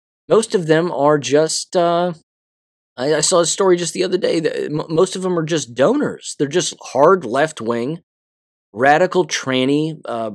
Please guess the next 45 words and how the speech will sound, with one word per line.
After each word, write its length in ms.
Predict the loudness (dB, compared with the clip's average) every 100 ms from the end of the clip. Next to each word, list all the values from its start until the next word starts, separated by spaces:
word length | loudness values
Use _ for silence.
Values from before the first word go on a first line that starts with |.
| -8
you 120 | -6
know, 340 | -2 -2 -4 -8 _
L 200 | 0 2
G 180 | 4 0
B 200 | -2 -2
T 220 | -2 -2
alphabet 520 | 0 0 0 0 0 0
soup 320 | -2 -4 -4
donors. 680 | -2 0 0 -4 -10 -16 -16 _ _ _ _
These 160 | -8 -2
aren't 180 | -4 -2
people 220 | -4 -2
that 100 | -4
have 200 | 0 0
any 160 | 0 -4
banking 560 | -4 -4 -4 -4 -8
skills, 500 | -8 -8 -6 -6 -8
just 440 | -8 -4 -4 -4 -6
like 280 | -4 -4
school 360 | -4 -4 -2 -2
board 260 | 0 0 -2
members. 600 | -10 -12 -14 -16 -18 -18 _ _ -12
Same 320 | -4 -2 -2
thing. 440 | -4 -4 -4 -6 -12 _ _ _ _ _ _ _ _ _
"Well, 140 | -4 0
I 120 | 2
used 320 | 2 -2 -2
to 60 | -4
be 180 | 0 -2
a 60 |
school 320 | -2 -4 -4
teacher, 380 | -4 -6 -6 -4
now 160 | -2 -2
I'm 140 | -2
a 40 | -2
school 340 | -2 2 2
board 280 | 4 0 0
member, 260 | -4 0 0
and 140 | 0
that 160 | -2 -2
qualifies 720 | 0 0 0 -6 -10 -10 -14
me." 200 | -18 -14
No, 220 | -4 0
it 140 | 0 -2
doesn't. 460 | -8 -8 -10 -14